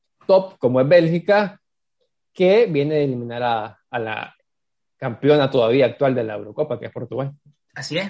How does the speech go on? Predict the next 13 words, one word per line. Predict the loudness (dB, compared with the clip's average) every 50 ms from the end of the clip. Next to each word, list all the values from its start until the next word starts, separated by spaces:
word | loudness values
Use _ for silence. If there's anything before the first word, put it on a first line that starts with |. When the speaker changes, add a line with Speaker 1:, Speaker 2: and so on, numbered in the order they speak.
| -12 -16 -16
Speaker 2:
ya | -10 -8 -8
no | -8 -8
está | -8 -8 -6 -4 -4 -4 -4
el | -8 -10 -8
campeón | -8 -8 -10 -10 -8 -8 -6 -6 -6 -6 -8 -12 -14
de | -12 -6 -4 -4 -2
la | -2 -2 -4 -4 -4 -6 -6
Eurocopa | -8 -8 -10 -10 -10 -8 -8 -6 -4 -4 -4 -2 -2
anterior, | -6 -8 -8 -10 -10 -8 -6 -6 -6 -8
que | -10 -14
es | -12
Portugal. | -10 -8 -10 -8 -8 -6 -4 -2 -2 -2 -4 -8 _ _ _ _ _
Bélgica, | -6 0 2 2 4 4 2 0 0 0 0 0 -4